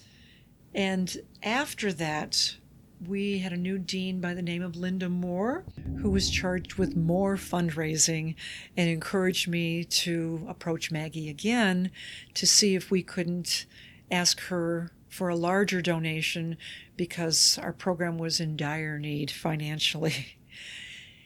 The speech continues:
So I did. I talked to Maggie with the support of Linda at that time, and Maggie gave us an extremely generous contribution of two million dollars. And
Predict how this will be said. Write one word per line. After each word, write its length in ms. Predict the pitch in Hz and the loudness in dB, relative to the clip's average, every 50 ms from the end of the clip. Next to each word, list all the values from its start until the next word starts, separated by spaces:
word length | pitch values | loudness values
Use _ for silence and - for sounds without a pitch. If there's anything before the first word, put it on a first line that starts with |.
| - - - | -20 -20 -2
So 320 | - - - - 285 294 | 4 4 6 6 6 4
I 120 | 285 285 294 | 4 4 2
did. 380 | 247 285 339 370 311 214 180 185 | 2 0 2 2 4 4 2 2
I 300 | - - 196 202 208 214 | 0 -2 0 0 0 -2
talked 400 | 208 - - 214 214 208 208 - | -2 -2 -2 0 0 0 0 0
to 260 | - - 208 208 202 | 0 2 4 4 4
Maggie 420 | 185 180 180 175 175 170 196 202 214 | 4 2 2 0 0 0 0 0 0
with 360 | 185 175 202 196 - - - | 0 0 -2 -2 -2 -4 -2
the 80 | - 190 | 2 4
support 440 | - - 202 - - - 185 175 | 4 4 4 0 -4 -4 -2 -2
of 120 | 170 165 185 | -2 -2 -2
Linda 320 | 180 180 175 170 165 170 | -2 0 0 0 0 -2
at 240 | 170 180 185 180 - | -2 -2 -4 -4 -4
that 180 | 175 180 - - | -6 -4 -4 -6
time, 500 | - - 165 160 165 180 190 208 233 240 - - - - - - - - - - - - | -6 -6 -6 -6 -4 -4 -4 -4 -6 -8 -12 -16 -18 -18 -18 -18 -20 -20 -20 -20 -8 -4
and 440 | 190 180 175 175 175 175 170 - - | -2 -2 0 -2 -2 -4 -6 -4 -2
Maggie 480 | 180 175 175 180 180 - 196 196 185 190 | 0 0 0 0 -2 -2 -2 -2 -2 -4
gave 320 | - - 180 175 170 170 | -4 -2 -2 -2 -2 -2
us 180 | 180 170 - - - - - - - - - | -2 -2 -2 -2 -4 -10 -20 -20 -20 -10 -6
an 140 | 220 190 | -4 -4
extremely 1120 | 202 202 - - - - - - - - 226 240 240 240 247 254 247 247 240 208 175 175 170 | -4 -2 0 0 0 0 0 -4 -8 -12 -8 -6 -4 -2 0 2 2 4 4 4 4 2 2
generous 500 | 147 - - 165 160 156 156 156 151 - | 0 0 0 0 0 -2 -2 -2 -2 -2
contribution 1000 | - - 156 156 151 - - 143 147 151 151 151 - - - 165 156 156 156 156 - - - - - - - - - - - - | -2 -2 -4 -6 -6 -6 -6 -6 -6 -8 -6 -4 -4 -4 -4 -4 -6 -8 -8 -10 -12 -16 -16 -16 -16 -18 -18 -20 -20 -20 -14 -10
of 260 | 170 160 160 139 - | -10 -8 -8 -6 -4
two 180 | - - 214 196 | -2 0 2 2
million 360 | 180 175 170 170 165 165 156 | 2 2 0 0 -2 -2 -2
dollars. 760 | 156 156 156 160 165 165 160 160 156 151 151 - - - - - - - - - - - - | -2 -4 -2 -2 -2 -2 -2 -4 -2 2 6 6 6 6 4 0 -8 -20 -20 -20 -20 -14 -8
And 400 | - 165 160 160 160 160 - - | -4 -4 -2 -2 -4 -4 -6 -8